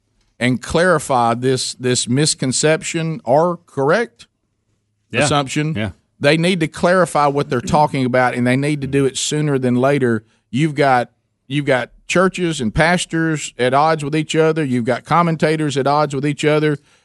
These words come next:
Speaker 1: You've got Franklin Graham posting on Facebook. You got other, other. You got Mike Huckabee about to burn one down.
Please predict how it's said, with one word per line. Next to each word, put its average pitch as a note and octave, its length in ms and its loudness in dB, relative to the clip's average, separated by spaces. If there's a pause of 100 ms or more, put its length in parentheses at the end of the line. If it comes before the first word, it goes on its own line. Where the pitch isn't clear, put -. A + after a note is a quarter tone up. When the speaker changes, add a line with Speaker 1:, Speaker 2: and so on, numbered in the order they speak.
Speaker 1:
You've C#3+ 180 0
got D3+ 200 2
Franklin D3 460 -2
Graham D3+ 380 2
posting D3+ 420 0
on C3 120 0
Facebook. D#3 680 0
You B2 80 -8
got C3 180 -2
other, D3+ 360 -2 (260)
other. C#3 380 0
You B2+ 80 -2
got C3 160 0
Mike D3 260 0
Huckabee D3 420 -2
about C#3+ 280 0
to B2+ 60 -6
burn D3+ 280 0
one D3 220 -2
down. D#3 400 0